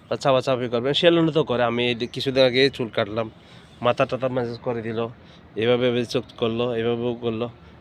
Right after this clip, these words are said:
মানে সবগুলা মুখেও রক্ত চলাচল। এটা কি হলো? রক্ত সঞ্চালন বৃদ্ধি হলো, যেগুলো আমাদের চোখের দৃষ্টির জন্য ভালো। নাকের সর্দি জাম যেটা সমস্যা হয়, ওইটা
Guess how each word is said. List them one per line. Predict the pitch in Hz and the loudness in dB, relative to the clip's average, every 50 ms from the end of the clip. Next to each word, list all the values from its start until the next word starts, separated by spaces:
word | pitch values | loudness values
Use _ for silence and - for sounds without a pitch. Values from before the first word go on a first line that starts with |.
| - - - | -20 -16 -8
মানে | - 120 | -8 -6
সবগুলা | 123 - 151 139 147 143 165 160 160 | 0 2 2 2 4 2 4 4 4
মুখেও | 156 147 143 127 - 170 165 165 165 | 6 6 4 4 6 6 6 6 6
রক্ত | 147 139 127 - - 131 | 6 2 0 -2 -4 -4
চলাচল। | - 143 135 127 120 - 147 160 190 - - - - - - - - | -2 0 0 0 0 0 -2 -4 -4 -6 -14 -20 -20 -20 -20 -10 -8
এটা | 131 127 147 | -4 -4 -4
কি | 139 - 151 | -2 -2 -2
হলো? | 127 131 131 135 120 104 - - - - - - - - - - - - - - - - | 0 2 0 0 0 -4 -6 -14 -20 -20 -20 -20 -20 -20 -20 -20 -20 -20 -20 -14 -8 -8
রক্ত | 117 - - | -8 -6 -4
সঞ্চালন | 127 - - 131 123 - 127 127 127 120 | -6 -2 -2 -4 -2 0 0 0 0 0
বৃদ্ধি | 107 107 98 104 117 | -2 -4 -4 -4 -4
হলো, | 113 117 110 104 104 - - - - - - - - | -4 -4 -4 -6 -8 -10 -18 -20 -20 -20 -20 -18 -10
যেগুলো | 123 120 127 135 131 | -6 -4 -2 0 2
আমাদের | 123 127 123 131 139 131 - - - - - - - | 2 2 2 2 0 -2 -4 -12 -20 -20 -20 -16 -8
চোখের | - 131 - 147 135 123 | -6 -4 0 0 0 0
দৃষ্টির | 131 135 - - 131 113 | -2 -4 -4 -6 -8 -4
জন্য | 120 135 127 127 120 | -2 0 0 0 2
ভালো। | 113 123 123 123 127 131 147 - - - - - - - - - - | 2 2 2 2 0 0 -2 -10 -18 -20 -20 -20 -20 -20 -20 -14 -8
নাকের | 110 117 117 117 - - 135 135 | -2 0 0 0 2 2 0 0
সর্দি | 127 - 156 143 123 117 135 120 | 0 0 0 0 0 0 -4 0
জাম | 113 123 120 120 113 | 2 2 2 2 0
যেটা | 101 123 117 139 | -2 -2 -4 -2
সমস্যা | 135 - 147 135 139 127 - 139 120 | -2 -2 0 0 0 -2 -4 -6 -4
হয়, | 107 127 127 127 127 - - - - - - - | -2 -2 -2 -2 -4 -8 -16 -20 -20 -20 -8 -6
ওইটা | 110 107 - 131 127 127 104 90 | -6 -2 2 4 4 4 2 0